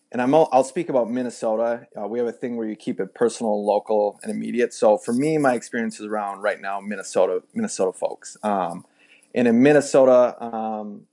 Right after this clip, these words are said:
you know, most of the teachers are coming from areas like you and I grew up in. Um, they're coming from segregated areas. And so that interaction and that mindset of different cultures and different races, um, really isn't there. We like to think, though, that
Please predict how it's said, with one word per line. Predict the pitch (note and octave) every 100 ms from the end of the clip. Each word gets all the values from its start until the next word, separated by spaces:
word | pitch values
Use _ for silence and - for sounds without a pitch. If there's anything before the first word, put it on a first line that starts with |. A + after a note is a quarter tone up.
| _ -
you | B2
know, | A#2
most | C3 D3 D3+
of | D#3
the |
teachers | C#3 F#3+ F#3+ C#3 B2 C#3
are | A#2+
coming | - C3+ B2
from | B2+
areas | A2+ B2+ A#2
like | A2+ -
you | A#2+
and |
I | G#2+ G#2+
grew | B2 C3+
up | D3
in. | D3+ E3+ _ _ _ _ -
Um, | A#2 G#2+ G#2 G2+ G2+ G2
they're | B2
coming | - C3+ B2 A#2
from | - A2+ A2
segregated | C3 A2+ A#2 A#2 A2+ G#2+
areas. | G#2+ B2 D#3 E3+ - _ _ _ -
And | B2
so | - C#3+
that | B2 A2+ -
interaction | D3+ D3 C3+ B2+ C3 C3
and | A#2+
that | A2 F#2+
mindset | G#2+ A2+ A#2 - G#2+ G2
of | G2+ G#2 G#2 G2+ F#2+
different | B2+ A#2 G#2+
cultures | - A#2 A#2 - C#3+ D3+ C#3
and | A2
different | A2 - G2
races, | B2 C#3 D3+ D#3+ E3+ _ _ _ _
um, | A2+ A2 G#2+ G#2 G2 - _
really | B2 C#3 D#3 C#3+
isn't | C3+ A#2+ G#2+
there. | A#2 C#3+
We | C3+
like | B2+ C3
to | A#2+
think, | - C3 B2+
though, | B2 A2+
that | A2 G#2+